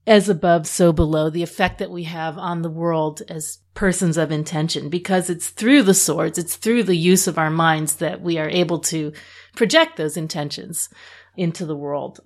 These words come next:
In a sense, you could think of the whole sequence from two to ten of swords as, you know, when you're, when you're going through a meditative or magical act, first you have to clear your mind. And that's what this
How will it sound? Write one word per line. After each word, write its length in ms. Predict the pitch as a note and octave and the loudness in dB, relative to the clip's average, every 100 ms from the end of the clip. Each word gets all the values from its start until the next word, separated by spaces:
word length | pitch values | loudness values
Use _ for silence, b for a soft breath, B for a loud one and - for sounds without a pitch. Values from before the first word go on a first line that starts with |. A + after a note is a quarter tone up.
| - | -2
In 140 | A3+ | 2
a 60 | G3+ | 2
sense, 420 | G#3 A#3+ A3+ A3 | 2 2 2 0
you 100 | G3 | -4
could 420 | G3 F#3 E3+ E3 - | -2 0 0 -2 -2
think 260 | C4+ C#4 A3 | 2 4 4
of 140 | F3 | 2
the 120 | G3 | 0
whole 600 | F#3+ F3+ F3+ F3 E3+ - _ _ _ - | 2 4 4 4 0 -8 _ _ _ -12
sequence 540 | - A#3 G#3+ G3+ F3+ | 0 2 4 4 4
from 220 | - F3 E3+ _ - | 4 4 2 _ 4
two 200 | A3+ F#3+ | 6 6
to 80 | F3+ | 4
ten 280 | - F#3+ | 4 4
of 140 | F3 F3 | 4 2
swords 540 | - G3+ F#3+ F3+ D#3 | 2 6 8 8 6
as, 360 | E3 D#3 D#3 - b b b b | 4 4 2 -4 b b b b
you 180 | - G3+ | -4 -2
know, 60 | F3+ | 2
when 220 | F#3+ F3 | 4 6
you're, 280 | E3 D#3+ D#3 F3+ | 6 4 2 0
when 260 | F#3 D#3+ D#3+ | 2 2 4
you're 320 | D#3+ D#3+ D#3+ - - | 2 0 -4 -16 0
going 300 | F3+ E3+ E3+ | 4 4 4
through 200 | F#3 E3 | 2 2
a 40 | |
meditative 680 | D#3+ E3 E3+ E3 F3+ D#3+ D#3 | 4 4 4 2 0 0 2
or 60 | D#3+ | 2
magical 520 | E3 E3 E3 D#3 E3 F#3 | 4 2 2 -2 -4 0
act, 260 | F3+ - | 0 -2
first 400 | - G#3 G3+ G3+ | -4 2 2 2
you 80 | F#3+ | 0
have 200 | E3 D3 | 0 0
to 60 | F3 | -4
clear 240 | - D#3+ | -4 -4
your 140 | D3 D3 | -4 -6
mind. 380 | C#3+ - F3 - b b b - | -8 -12 -18 -20 b b b -8
And 120 | D#3+ | 0
that's 300 | E3+ D#3+ - | 2 0 -4
what 200 | D#3+ - - | -8 -6 0
this 420 | G3 - - | 2 2 -6